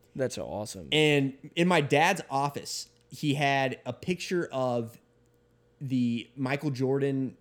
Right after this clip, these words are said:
Speaker 2: last shot against the Jazz. The ball's in the net, right? And Michael Jordan still has his hand in the cookie jar.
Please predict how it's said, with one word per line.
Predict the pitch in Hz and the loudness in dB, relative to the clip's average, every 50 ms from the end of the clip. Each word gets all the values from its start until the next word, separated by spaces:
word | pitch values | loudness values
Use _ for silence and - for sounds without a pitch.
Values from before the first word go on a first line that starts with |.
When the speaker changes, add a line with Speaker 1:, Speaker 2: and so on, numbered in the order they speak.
| _ - | _ -8
Speaker 2:
last | 135 127 113 120 123 - | -6 -4 -4 -4 -4 -6
shot | - - 135 123 120 120 - - - - | -6 -4 -4 -2 -2 -4 -6 -8 -10 -10
against | 139 123 120 117 117 110 - - - - - - - | -8 -6 -6 -6 -6 -8 -10 -12 -12 -16 -16 -12 -8
the | 127 120 | -8 -8
Jazz. | 107 120 107 113 113 123 156 160 151 - - _ _ _ _ _ _ _ _ _ _ _ _ _ _ _ | -6 -6 -6 -4 -4 -4 -6 -6 -8 -14 -18 _ _ _ _ _ _ _ _ _ _ _ _ _ _ _
The | - 135 139 | -6 -4 -4
ball's | 120 120 - 151 160 185 208 226 214 175 - - | -4 2 4 6 6 8 6 6 4 2 -2 0
in | 151 170 180 190 202 208 208 185 - - - | 2 2 4 4 2 0 0 -4 -6 -8 -4
the | 135 135 135 | 2 2 4
net, | 135 131 135 135 113 92 92 - _ _ _ _ _ _ _ _ - | 4 4 2 0 -2 -4 -10 -16 _ _ _ _ _ _ _ _ -6
right? | 135 120 113 117 - - _ _ _ _ _ _ _ _ - | -6 -4 -4 -4 -8 -10 _ _ _ _ _ _ _ _ -2
And | - 151 147 143 135 131 123 120 120 107 - - | 0 2 4 4 4 2 2 0 -2 -4 -6 -2
Michael | 156 147 156 180 175 175 | 0 2 2 2 2 2
Jordan | 139 165 160 143 127 | 2 2 2 2 0
still | - - - - - 151 151 160 165 | -2 -4 -4 -2 2 4 4 4 4
has | 160 160 151 143 | 2 0 0 0
his | 135 123 120 | -2 -6 -6
hand | 135 135 131 131 127 | -6 -6 -4 -4 -4
in | 117 110 | -6 -6
the | 110 | -8
cookie | - - 160 151 143 | -8 -8 -8 -8 -8
jar. | 107 104 90 92 95 - - | -10 -10 -12 -12 -14 -18 -20